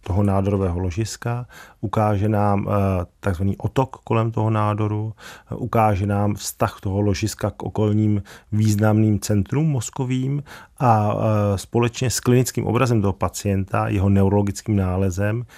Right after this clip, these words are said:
věkem a dalším, eh, nemocem nás vede k tomu, zda u pacienta máme provádět nějaký rozsáhlý resekční výkon, velkou operaci, anebo jestli je přínosnější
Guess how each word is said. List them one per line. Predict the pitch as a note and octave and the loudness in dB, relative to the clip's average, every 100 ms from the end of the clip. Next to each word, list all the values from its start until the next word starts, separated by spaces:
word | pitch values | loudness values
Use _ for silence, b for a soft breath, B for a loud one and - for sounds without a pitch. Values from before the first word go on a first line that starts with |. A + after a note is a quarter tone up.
| B - | B 0
věkem | G#2 G2 A2 G#2 | 2 2 0 0
a | - | 0
dalším, | G#2 G2+ - A#2+ G#2 F#2+ | 0 0 -2 -2 -2 0
eh, | G#2 G2+ | 0 0
nemocem | F#2+ F#2+ G2 - G#2+ A2+ C3 B B B | 2 0 -2 -4 -4 -4 -6 B B B
nás | A2+ G2+ F#2 - | 0 0 0 -2
vede | G#2+ A#2 | -2 -2
k | - | -2
tomu, | A#2+ A2 G#2+ | -2 0 0
zda | F#2+ G#2 - _ _ | -2 -4 -6 _ _
u | C3 | -6
pacienta | A2 G#2+ - G2+ G2+ | -2 -2 -2 -4 0
máme | G2+ G2 | 0 0
provádět | - G#2 F#2+ F#2+ F#2+ F2+ F2 _ _ - | -2 0 2 2 0 -2 -8 _ _ -2
nějaký | G2 E2+ G2 | -2 -2 -4
rozsáhlý | F2+ - G2+ F#2+ G2 | -4 -2 -2 0 0
resekční | G2 - G2 - F2+ | 0 -2 -8 -8 -8
výkon, | F#2 F#2+ B2+ C#3 D#3 - | -8 -6 -4 -4 -4 -2
velkou | G#2+ F#2+ F2 | 0 0 -4
operaci, | G2 - A#2 A2 - A#2+ - B B B | -8 -6 -6 -6 -4 -4 -6 B B B
anebo | A2+ A2 G2+ A2 A2+ | 2 4 2 0 0
jestli | A2 F2 - | 0 -2 -2
je | G#2 | -4
přínosnější | F#2 - A2 G2 E2 G#2 F#2 G#2 | -4 -4 0 0 0 -4 -4 -6